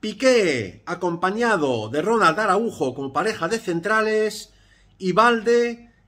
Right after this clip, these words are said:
en el lateral izquierdo. Como pivote defensivo estará Nico González, el canterano, acompañado en el centro del campo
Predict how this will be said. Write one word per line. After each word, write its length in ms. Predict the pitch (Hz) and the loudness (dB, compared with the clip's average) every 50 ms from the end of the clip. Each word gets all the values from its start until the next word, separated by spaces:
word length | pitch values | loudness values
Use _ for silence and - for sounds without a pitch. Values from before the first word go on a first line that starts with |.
| _ - | _ -6
en 160 | 175 175 170 | -2 0 0
el 140 | 165 160 156 | 0 0 0
lateral 880 | 151 147 - 160 165 190 220 233 233 233 233 233 233 226 226 - _ _ | -2 -2 -2 -2 0 2 2 2 2 2 0 -2 -2 -4 -8 -14 _ _
izquierdo. 880 | - 151 143 - - - 190 190 160 127 117 113 104 98 90 82 80 - _ _ _ _ _ _ _ _ _ _ | -8 -8 -8 -8 -4 0 2 2 2 2 0 -2 -4 -6 -6 -8 -12 -16 _ _ _ _ _ _ _ _ _ _
Como 220 | 220 220 226 220 | 2 4 4 4
pivote 440 | 226 240 247 269 285 277 277 220 202 | 2 -2 0 0 2 2 2 2 2
defensivo 720 | 226 247 240 - 190 180 170 - - 247 226 175 160 143 | 2 0 0 0 -2 -2 -2 -4 -4 -4 -2 0 0 0
estará 840 | 131 - - 165 170 202 220 214 180 143 123 113 98 92 87 85 - _ _ _ _ _ _ | 0 -2 -2 -2 0 2 2 2 2 2 0 -2 -4 -6 -10 -14 -20 _ _ _ _ _ _
Nico 420 | 160 175 220 262 262 254 - 170 | -8 -4 0 0 0 0 0 -2
González, 600 | 139 147 147 139 - - 226 220 202 170 143 120 - | 0 -2 -4 -4 -2 0 0 2 2 0 -2 -4 -6
el 120 | 139 - | -10 -6
canterano, 1000 | - 226 233 226 185 - 151 185 214 226 226 226 233 233 233 240 233 - - - _ _ _ _ _ _ _ _ | -4 -4 -4 -4 -2 -2 0 2 2 0 0 0 -2 -2 -2 -4 -6 -10 -14 -20 _ _ _ _ _ _ _ _
acompañado 680 | - 202 196 208 202 196 180 202 208 233 247 240 214 202 | -4 -2 -2 -2 -2 -2 -2 -2 0 2 0 0 2 0
en 80 | 180 170 | 0 0
el 100 | 160 160 | -2 -2
centro 360 | - 247 240 233 - 190 165 | -2 -2 -2 -2 0 0 0
del 160 | 156 156 156 | 0 0 -2
campo 760 | - 214 220 220 214 - 220 220 220 220 220 220 - - _ | 0 -2 -2 -2 0 2 2 4 4 2 0 -2 -6 -14 _